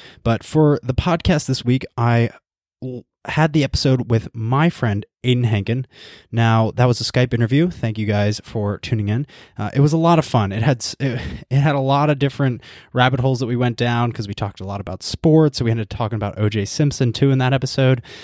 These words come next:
Uh, Aiden is one of the most relaxed people I know, like I said on the podcast. Uh, he is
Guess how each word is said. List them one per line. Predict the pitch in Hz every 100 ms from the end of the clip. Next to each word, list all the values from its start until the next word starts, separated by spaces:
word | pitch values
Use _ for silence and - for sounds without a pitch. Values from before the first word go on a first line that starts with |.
| - -
Uh, | 107 110
Aiden | 80 156 165
is | 156
one | 135 147
of |
the | 131
most | 131 -
relaxed | 113 107 113 -
people | - 113 110
I | 101
know, | 101 104
like | 104
I | 107
said | - 110
on |
the | 101
podcast. | - 101 104 - 98 95 - - - - _ -
Uh, | - 98
he | 87 - 123 123 123 120 - - _ -
is | 127 120